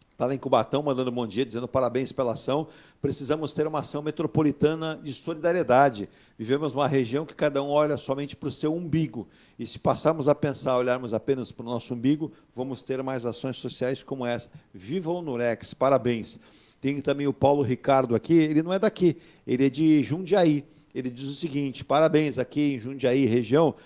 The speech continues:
temos vários eventos como esse, engajados pela prefeitura e por organismos, eh, não somente aqui da nossa cidade, mas de todo o estado e alguns locais de fora.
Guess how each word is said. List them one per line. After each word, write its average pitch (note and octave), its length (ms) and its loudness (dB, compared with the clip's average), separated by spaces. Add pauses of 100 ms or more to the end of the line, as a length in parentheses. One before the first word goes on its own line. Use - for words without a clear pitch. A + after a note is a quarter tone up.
(180)
temos D3 260 0
vários D#3 300 2
eventos D3 320 -2
como D3+ 220 0
esse, C3 340 0 (220)
engajados B2+ 500 4
pela B2+ 220 -2
prefeitura B2+ 580 -6
e - 20 -4
por C#3+ 200 -4
organismos, D#3 840 0 (360)
eh, A2+ 320 -2
não F3 260 -2
somente G3 400 -4
aqui F#3+ 240 -4
da E3 140 0
nossa D#3+ 240 -6
cidade, C#3 400 -2
mas C3 180 -4
de C3+ 100 -8
todo E3+ 360 -2
o - 20 -4
estado E3+ 580 0
e D3+ 140 -2
alguns D3 320 0
locais D3+ 320 -2
de D#3 80 -8
fora. C3 420 0